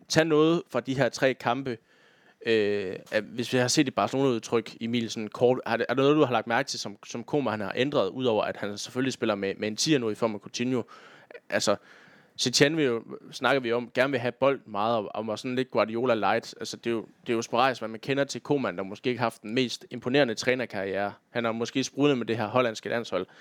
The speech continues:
men han ved, hvad Bar-, hvordan Barcelona vil spille. Har vi set noget af det her, øh,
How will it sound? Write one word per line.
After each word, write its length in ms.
men 140
han 160
ved, 240
hvad 100
Bar-, 180
hvordan 460
Barcelona 340
vil 120
spille. 300
Har 140
vi 80
set 220
noget 180
af 60
det 120
her, 240
øh, 440